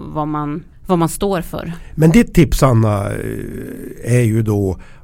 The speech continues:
Speaker 2: att se till att ha rätt folk runt omkring det.
Speaker 1: Ja, men precis. Jag tyckte väl ibland att jag var lite ute och cyklade där, att jag hade lite fel folk runt mig och inte kände att, eh, det alltid var det bästa för min karriär.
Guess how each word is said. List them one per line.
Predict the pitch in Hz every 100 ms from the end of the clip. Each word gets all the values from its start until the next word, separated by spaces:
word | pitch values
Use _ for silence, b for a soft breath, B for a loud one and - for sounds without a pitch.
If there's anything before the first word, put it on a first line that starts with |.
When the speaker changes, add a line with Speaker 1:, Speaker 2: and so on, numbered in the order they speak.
| -
Speaker 2:
att | 113 - -
se | - 113
till | 123
att | 120 113
ha | 110
rätt | 113 - -
folk | 147 139 -
runt | 107 92
omkring | 98 - 87 82
det. | 82 - B B
Speaker 1:
Ja, | - 233
men | 233 220
precis. | - 214 240 170 175 -
Jag | 214 202 -
tyckte | 147 - 156
väl | 160 156
ibland | 147 185 151
att | 151 160
jag | 151
var | 170
lite | 151 151 - 160
ute | 156 -
och | -
cyklade | 156 - 175 156 160
där, |
att | 165 -
jag | 185
hade | 180 170
lite | 156 151 170
fel | - 156 151
folk | 143 - 165 151 - -
runt | 165 160 160
mig | 165 151 151
och | 156 151
inte | 147 156 170
kände | - 160 156 156
att, | 156 - -
eh, | 156 151 151 - b -
det | 165 190
alltid | 165 151 - 151
var | 156
det | 151
bästa | 160 - - 160
för | - - 156
min | 175 156
karriär. | 147 156 - -